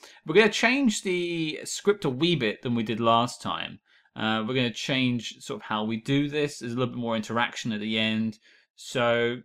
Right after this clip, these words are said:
just stick around for the next hour. I know you're all bloated and probably hungover from partying at New Year's. So this is just a nice, uh, a nice relaxing listen for you.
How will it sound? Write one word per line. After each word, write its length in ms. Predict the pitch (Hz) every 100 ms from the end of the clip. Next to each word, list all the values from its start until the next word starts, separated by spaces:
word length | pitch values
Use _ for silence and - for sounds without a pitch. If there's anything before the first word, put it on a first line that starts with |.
| -
just 180 | 233
stick 200 | - 202
around 260 | 170 165 165
for 100 | 165
the 60 | 170
next 240 | 143 -
hour. 340 | 107 127 131
I 80 | 127
know 140 | 131 127
you're 260 | 120 117
all 160 | 120 113
bloated 720 | 107 123 117 123 - 120 113
and 220 | 107 101
probably 360 | 120 117 110 110
hungover 540 | 117 117 117 120 120
from 160 | - 110
partying 500 | 120 107 - 107 104
at 80 | 92
New 140 | 113
Year's. 520 | 113 110 110 110 110 - _ - _
So 360 | - 120 113 123
this 160 | 139
is 80 | 135
just 160 | 135 131
a 40 |
nice, 400 | 127 123 - -
uh, 220 | 110 107
a 60 | -
nice 240 | 170 160
relaxing 440 | 139 127 95 - 101
listen 260 | 95 - _
for 160 |
you. 60 | 82